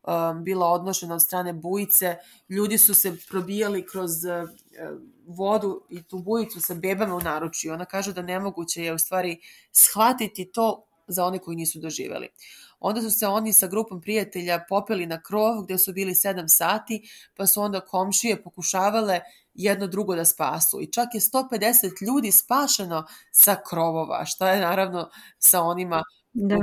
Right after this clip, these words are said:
Speaker 1: poput, e, ljudi koji smo spomenuli, koji nisu to mogli da urade.
Speaker 2: I na kraju, Nina, da završimo jednom vešću koja će biti tužna za one koji vole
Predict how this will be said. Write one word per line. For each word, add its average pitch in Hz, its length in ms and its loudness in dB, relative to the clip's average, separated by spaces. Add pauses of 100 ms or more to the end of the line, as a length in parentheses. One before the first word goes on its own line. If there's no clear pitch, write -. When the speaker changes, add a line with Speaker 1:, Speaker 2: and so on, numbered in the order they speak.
Speaker 1:
poput, 175 500 -2
e, 160 300 -2
ljudi 170 360 -4
koji 160 260 -2
smo 160 180 2
spomenuli, 165 600 -4
koji 170 180 -10
nisu 170 460 -4 (680)
to 151 140 -8
mogli 135 320 -12
da - 100 -16
urade. - 280 -20 (340)
Speaker 2:
I 240 400 2
na 220 140 2
kraju, 233 600 4 (140)
Nina, 214 320 4
da 175 120 0
završimo 220 580 2
jednom 202 360 4
vešću 208 320 4
koja 190 460 6
će 180 200 0
biti 202 420 2
tužna 202 400 6
za 190 140 2
one 185 180 4
koji 180 280 2
vole 175 500 6